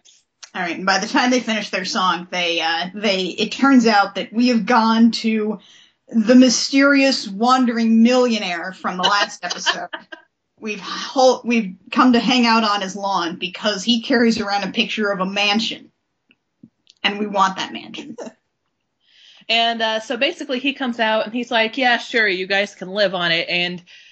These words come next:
Speaker 2: of course, immediately, um, we've got the Misfits angry about this. And he's like, "Until the contest is over, this mansion is still mine."
Speaker 1: Ah, but let's not forget that first the, the Misfits come up with this amazing critique, which is,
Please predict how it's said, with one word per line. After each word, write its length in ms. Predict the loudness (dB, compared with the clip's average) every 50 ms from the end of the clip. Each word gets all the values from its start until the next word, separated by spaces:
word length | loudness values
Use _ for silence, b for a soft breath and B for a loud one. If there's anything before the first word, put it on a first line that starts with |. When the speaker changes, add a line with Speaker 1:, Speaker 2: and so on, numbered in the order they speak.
| b b b b
Speaker 2:
of 160 | -4 -4 -2
course, 420 | 0 2 2 2 2 0 -2 -8 -4
immediately, 760 | -2 0 2 2 2 2 2 0 0 0 0 -4 -4 -4 -4
um, 240 | -6 -6 -6 -6 -6
we've 140 | -6 -4 -2
got 160 | -2 -2 -2
the 60 | -2
Misfits 440 | -2 -2 -4 -2 -2 -2 -2 0 0
angry 300 | -2 -2 0 0 0 0
about 260 | 0 0 -2 -4 -2
this. 200 | -6 -6 -6 -6
And 60 | -6 -8
he's 100 | -6 -4
like, 180 | -4 -4 0 0
"Until 360 | -2 -2 0 -2 0 0 2
the 140 | 2 0 -2
contest 560 | -2 0 0 0 0 0 0 0 0 0 -2
is 140 | -2 0 0
over, 300 | 2 0 2 2 0 0
this 220 | 0 0 -4 -6 -6
mansion 440 | -4 -2 -2 -2 -2 -2 -4 -4 -4
is 120 | -4 -10
still 440 | -16 -10 -2 0 2 2 2 0 -2
mine." 560 | -2 -2 0 0 0 0 -2 -2 -4 -6 -4 0
Speaker 1:
Ah, 300 | 2 2 2 2 0 -2
but 140 | -6 -10 -6
let's 220 | -2 -2 -4 -2 -2
not 240 | -2 0 0 0 -2
forget 360 | -6 -6 -4 -4 -4 -4 -4
that 180 | -8 -12 -12
first 420 | -8 -4 -2 0 0 0 -2 -4 -6
the, 200 | -6 -6 -6 -6 -8
the 100 | -8 -6
Misfits 380 | -6 -6 -6 -6 -6 -8 -6 -4
come 160 | -4 -4 -4
up 120 | -4 -6
with 100 | -6 -6
this 140 | -8 -6 -6
amazing 480 | -6 -6 -4 -2 -2 0 2 2 2 2
critique, 480 | 0 -4 -6 -4 -4 -4 -4 -4 -4
which 200 | -6 -6 -6 -4
is, 300 | -4 -4 -4 -6 -8 b